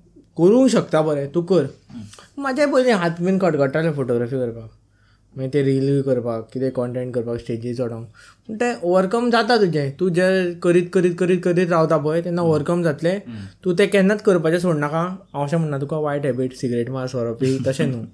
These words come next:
Speaker 2: <laughs>
Speaker 1: कितें बरें तूं करूंक शकता, तें तूं
Speaker 2: Yeah.
Speaker 1: कर.
Speaker 2: Good habits.
Speaker 1: तूं कितें
Speaker 2: हा.
Speaker 1: बिझनस स्टार्ट करूंक शकता, तूं कर. तूं आनी कितें करूंक सोदता, तूं कर.
Speaker 2: हम्म.
Speaker 1: केन्नाच असो चिंतू नाका की कोण तुका हें म्हणटलो, तें म्हणटलो आनी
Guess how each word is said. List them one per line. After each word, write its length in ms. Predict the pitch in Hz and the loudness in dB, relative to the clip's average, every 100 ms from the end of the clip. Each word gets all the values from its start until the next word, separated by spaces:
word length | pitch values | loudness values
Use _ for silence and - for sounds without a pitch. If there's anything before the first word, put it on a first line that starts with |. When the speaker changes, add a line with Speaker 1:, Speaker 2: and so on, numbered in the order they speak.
| _ _ - | _ _ -18
Speaker 2:
<laughs> 360 | - - - | -18 -18 -2
Speaker 1:
कितें 240 | 175 202 170 | 4 6 6
बरें 300 | 196 214 190 | 6 4 2
तूं 80 | |
करूंक 320 | 185 190 196 190 | 2 2 2 2
शकता, 680 | 156 - 180 156 120 - - | -2 -2 0 0 0 -6 -4
तें 160 | 160 | 0
तूं 80 | 180 | 0
Speaker 2:
Yeah. 120 | 170 | 2
Speaker 1:
कर. 380 | 175 135 - 110 | 2 2 -2 -10
Speaker 2:
Good 260 | 107 117 98 | -6 -4 -4
habits. 240 | 92 - | -6 -2
Speaker 1:
तूं 60 | 165 | 2
कितें 160 | 185 | 2
Speaker 2:
हा. 80 | 170 | 2
Speaker 1:
बिझनस 380 | 156 160 160 190 | 4 4 4 2
स्टार्ट 200 | 190 170 | 2 2
करूंक 260 | 175 185 165 | 2 2 0
शकता, 200 | 190 190 | 0 -2
तूं 260 | 190 202 | -2 -2
कर. 400 | 202 - 214 175 131 - _ _ _ _ _ _ _ _ _ _ _ _ _ _ - | 0 4 6 6 2 -12 _ _ _ _ _ _ _ _ _ _ _ _ _ _ -6
तूं 100 | 180 | 0
आनी 160 | 180 | 2
कितें 180 | 190 202 | 4 4
करूंक 240 | 196 196 180 | 6 4 2
सोदता, 300 | 170 170 180 | -2 0 0
तूं 140 | 190 | 2
कर. 260 | - 190 131 - _ _ _ _ _ 113 | 4 4 2 -2 _ _ _ _ _ -18
Speaker 2:
हम्म. 300 | 101 95 160 | -16 -14 -4
Speaker 1:
केन्नाच 420 | 175 170 202 208 | 0 2 2 -2
असो 280 | 170 165 208 | -2 -2 -2
चिंतू 260 | 202 180 | -2 -2
नाका 200 | 190 190 | -2 -4
की 400 | 190 226 262 - _ _ _ - | -4 -4 -4 -8 _ _ _ -6
कोण 200 | 175 165 | -4 -2
तुका 160 | 170 | 0
हें 160 | 180 151 | 0 2
म्हणटलो, 360 | 165 165 160 170 | 0 0 -2 0
तें 160 | 170 | 0
म्हणटलो 340 | 170 165 143 156 | 0 -2 -2 -2
आनी 440 | 170 170 190 | -4 -4 -6